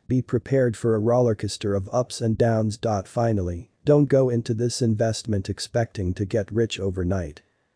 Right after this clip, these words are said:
The best investments are slow but steady performers that experience long-term growth. Even if twenty twenty-two is a good year for Ethereum,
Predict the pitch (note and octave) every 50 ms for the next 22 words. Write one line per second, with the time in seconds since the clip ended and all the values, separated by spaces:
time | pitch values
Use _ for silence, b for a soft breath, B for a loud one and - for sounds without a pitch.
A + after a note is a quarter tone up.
0 | _ _ - B2+ G#2+ - D3+ D#3 E3+ E3 - - - C#3 B2+ A#2+ B2+ B2 B2 A#2+
1 | - - A2 G#2+ G2+ G2 - - A#2+ G#2+ G2+ - - - C3+ C3+ B2+ A#2 G#2+ G#2
2 | - - A2 G#2 - - - - C#3+ C#3 C3+ A#2+ G#2+ - A#2 G#2 - - A2+ A2+
3 | A2+ G2+ F2 E2 F2 F2+ - - G#2+ G2+ G2+ G2 - - - - A#2+ A#2+ A2 G2+
4 | G2 F#2+ G2 - - A#2 A2+ A2+ G#2+ G#2 G2+ G2 - - G2+ F2+ F2+ - G#2 G#2
5 | G2+ F2+ D#2 E2 - - _ _ _ _ _ _ _ _ _ - C3+ D3 D#3 C#3+
6 | D#3 D3 D3 C#3+ - - - - D3+ C#3 - C3 A#2 - - - C#3 B2 - A#2+
7 | A2+ - - - C3+ A#2+ A2+ G#2 G#2 G2+ - A2+ F#2+ - - C3+ B2 G#2 A2 A2+
8 | G#2+ G2+ G2 - - G#2+ F#2+ F#2+ - - A#2+ G#2+ F#2+ F2+ F2 D#2+ D#2+ F2